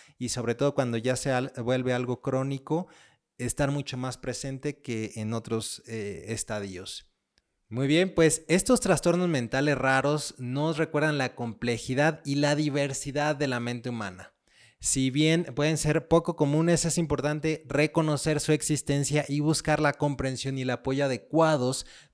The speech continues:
para quienes los padecen. Ahora sí, vamos a una pequeña pausa.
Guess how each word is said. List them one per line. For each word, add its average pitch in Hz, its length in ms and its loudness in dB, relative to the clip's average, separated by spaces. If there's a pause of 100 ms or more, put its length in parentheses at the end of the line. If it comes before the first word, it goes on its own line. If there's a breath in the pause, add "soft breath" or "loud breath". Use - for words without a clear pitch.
para 202 540 4
quienes 180 560 2
los 143 340 -2
padecen. 101 720 -4 (540 soft breath)
Ahora 123 300 6
sí, 202 340 0
vamos 131 340 -2
a 123 80 -4
una 127 200 -2
pequeña 127 460 -4
pausa. 98 380 -4